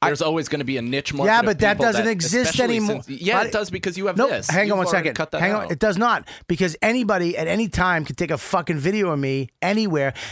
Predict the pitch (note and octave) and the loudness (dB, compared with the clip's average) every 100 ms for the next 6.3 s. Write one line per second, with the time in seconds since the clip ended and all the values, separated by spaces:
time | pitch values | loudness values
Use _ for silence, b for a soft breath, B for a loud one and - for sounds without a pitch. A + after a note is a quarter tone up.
0 | - E3 C#3 - A3 A#3 A3 F#3+ E3+ F3+ | -2 -2 -2 0 2 2 2 0 0 2
1 | A3 A3 - - B3 G#3 D#3+ C#3 - C3+ | 2 0 -4 -4 0 0 0 -2 -10 -4
2 | F3+ F3+ F3 F#3 G#3 B3 C#4 C4+ A#3+ - | 0 2 2 2 2 4 2 2 0 0
3 | A#3 G#3+ G3+ F3+ F3+ F#3+ B3+ C#4 C4+ C4 | 0 0 0 0 2 2 4 2 2 0
4 | A#3+ A#3 A#3+ A3+ G#3 - G#3+ F#3 - A#3+ | 0 2 2 0 -2 0 0 0 0 0
5 | A3+ D#3+ D#3 D#3 A3+ G#3 - G#3 A3+ E3+ | 0 0 0 0 0 -2 -4 -2 -2 -2
6 | E3 C#3+ | -2 -2